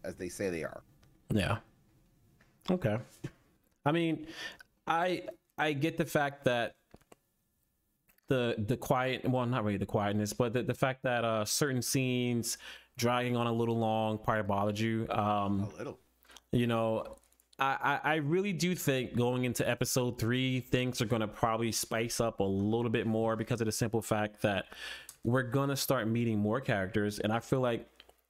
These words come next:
Speaker 2: this show, like I said before, is, is very character driven. Like, like, that's what makes this game,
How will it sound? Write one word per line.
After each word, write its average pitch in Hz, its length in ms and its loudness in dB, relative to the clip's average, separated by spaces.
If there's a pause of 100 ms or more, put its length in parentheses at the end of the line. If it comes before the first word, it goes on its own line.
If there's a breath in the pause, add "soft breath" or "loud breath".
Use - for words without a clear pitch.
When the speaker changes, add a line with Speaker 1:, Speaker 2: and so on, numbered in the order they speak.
Speaker 2:
this 135 260 2
show, 139 260 2
like 120 220 0
I 120 60 0
said 123 180 0
before, 113 520 0 (640 loud breath)
is, 117 240 2
is 113 220 0
very 135 380 0
character 117 520 -2
driven. 98 720 0
Like, 110 220 0
like, 107 220 0
that's 127 320 -2
what 127 200 0
makes 120 480 0
this 123 220 0
game, 110 580 0